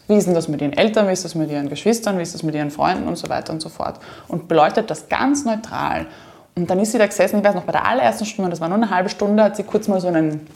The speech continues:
holte sie halt so einen Überblick und dann sitzt sie nur da und sagt, „Puh, Sie stemmen ganz schön viel.“ Und ich dachte mir so, „Pff, ja, ist halt, ist mein Alltag, also das ist, das ist doch völlig normal.“ Und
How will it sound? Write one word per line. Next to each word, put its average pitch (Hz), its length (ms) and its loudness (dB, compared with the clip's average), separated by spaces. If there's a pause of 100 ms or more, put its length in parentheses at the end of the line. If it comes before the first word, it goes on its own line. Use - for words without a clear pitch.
(120)
holte 180 160 0
sie 170 80 2
halt 151 100 2
so 170 80 -6
einen 175 80 -4
Überblick 262 420 2
und 196 100 2
dann 185 100 0
sitzt - 360 -6
sie 233 100 0
nur 208 140 2
da 180 200 -4
und 190 80 -2
sagt, 190 280 -8
„Puh, 370 200 0 (1400)
Sie 190 140 -2
stemmen 175 340 4
ganz 208 160 6
schön 277 120 4
viel.“ 175 360 0 (720)
Und 131 200 -8
ich 127 140 -10
dachte - 240 -12
mir 131 60 -12
so, - 100 -12 (140)
„Pff, - 320 -4 (600)
ja, 135 340 0 (400)
ist - 180 -2
halt, - 220 0
ist 160 140 -2
mein 147 120 -2
Alltag, 165 540 2
also 160 160 0
das 156 180 0
ist, - 240 -4
das 156 140 -2
ist 151 160 -10
doch 160 80 -8
völlig 156 260 -2
normal.“ 143 500 0 (240)
Und 160 380 0